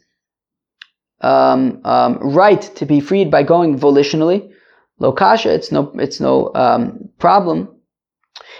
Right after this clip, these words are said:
Kan she das Rabbo lachzor, kan she ein das Rabbo lachzor. So we say, well, it depends. If his owner was planning to go back to Eretz Yisrael, so the Eved went along with the owner, assuming that he was gonna go back to Eretz Yisrael,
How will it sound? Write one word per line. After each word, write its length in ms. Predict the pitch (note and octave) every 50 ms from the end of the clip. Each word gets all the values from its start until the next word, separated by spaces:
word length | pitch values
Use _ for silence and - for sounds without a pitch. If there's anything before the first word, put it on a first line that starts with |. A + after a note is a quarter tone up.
| - -
Kan 240 | - F#3 F#3 A3 G#3
she 140 | - F3+ D#3+
das 340 | D#3+ E3 D#3+ D#3+ D#3+ - F#3
Rabbo 300 | F#3 F#3+ G3+ F#3+ F#3+ F#3
lachzor, 600 | F#3 F#3 A#3 C4 A3 G3 G3 F#3+ F#3 F#3+ - - - _ _ -
kan 240 | - F3 F3 G3+ G3
she 140 | - G3 -
ein 520 | - G3 A3+ A3 G3+ G3+ G3+ - - - _ -
das 240 | F#3 F3 F3 F3 -
Rabbo 240 | E3 D#3 D3+ D#3 D#3
lachzor. 580 | D3 B2+ B2 A#2+ - - - - - - - - - _
So 160 | _ - C3 -
we 40 |
say, 140 | - - B3
well, 160 | G#3 F#3 D#3+
it 80 | D#3+ D#3+
depends. 460 | G3+ G3+ - A#3+ E3+ C3+ A#2+ - - - - - _ -
If 260 | A#3 D4 D4 - -
his 300 | F3 D#3 D#3 - - - -
owner 320 | F3 A3 A#3 A3 G#3 E3+
was 220 | D3+ D#3 C#3+ -
planning 680 | - - - D#3 F3 G#3+ A3+ G#3+ F3+ D3+ C#3 - - - _ _ _ _ _ - - - -
to 80 | - C#3+
go 120 | C#3 C#3
back 300 | C#3 E3 G#3 - - -
to 60 | -
Eretz 240 | A#2+ A2 A2+ A#2 -
Yisrael, 400 | A#2 - - A#2+ G2 - - - _ _ _ _ _ _ _ _ _ _ _ _ _ - _ -
so 120 | - D3+
the 100 | B2 B2
Eved 300 | A2+ D3+ G3 G#3 G#3 D#3+
went 160 | D3+ D#3+ D3+
along 460 | C#3+ C#3+ D3 F3 G3+ F#3+ D#3+ C#3 - -
with 160 | C#3 C#3 -
the 80 | C3+
owner, 480 | - - G3+ G#3 F#3+ D#3 B2 - - - _ _ _ _ _ -
assuming 400 | - - - - G#3+ A3 G#3 F#3
that 100 | F3 D#3+
he 60 | D#3+
was 100 | D3 B2+
gonna 140 | E3 D3+ D3
go 120 | D#3+ F3
back 220 | - F#3 E3 D#3+ -
to 60 | F3
Eretz 180 | D#3 D#3 D#3 C#3
Yisrael, 480 | - - A3 A3 G3 E3 C#3+ - -